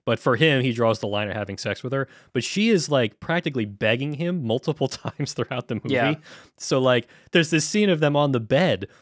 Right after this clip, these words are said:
Speaker 1: where she's, she's very much, like,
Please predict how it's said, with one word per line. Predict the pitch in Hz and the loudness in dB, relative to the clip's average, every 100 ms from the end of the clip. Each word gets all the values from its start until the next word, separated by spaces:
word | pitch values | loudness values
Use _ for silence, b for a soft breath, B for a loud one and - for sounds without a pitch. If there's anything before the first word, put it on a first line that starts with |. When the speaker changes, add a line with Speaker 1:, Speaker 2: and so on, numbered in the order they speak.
| b - | b 0
Speaker 1:
where | 123 | 2
she's, | 120 143 127 - | 2 0 -2 -10
she's | - - 117 | -10 -4 -4
very | 123 202 233 156 | 0 2 4 4
much, | 135 123 - | 2 0 -4
like, | 117 110 104 - | -2 0 0 -2